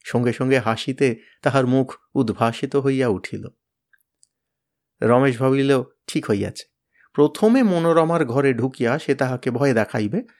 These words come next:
তাহার পর দাড়ি গোঁফ খুলিয়া ফেলিয়া তাহাকে বেকুব বানাইবে।" মনে মনে সেই অতি কৌতুককর দৃশ্যটির কথা চিন্তা করিতে করিতে সে তখন বাড়ির দিকে অগ্রসর হইল।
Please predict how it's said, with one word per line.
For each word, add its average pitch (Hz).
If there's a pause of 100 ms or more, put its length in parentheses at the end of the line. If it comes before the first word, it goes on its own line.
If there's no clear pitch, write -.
(220)
তাহার 147
পর 156
দাড়ি 139
গোঁফ 139
খুলিয়া 135
ফেলিয়া 143 (240)
তাহাকে 131
বেকুব 117
বানাইবে।" 110 (640)
মনে 135
মনে 143
সেই 139
অতি 131
কৌতুককর 139
দৃশ্যটির 135
কথা 131
চিন্তা 131
করিতে 127
করিতে 131
সে 139
তখন 135
বাড়ির 117
দিকে 120
অগ্রসর 107
হইল। 101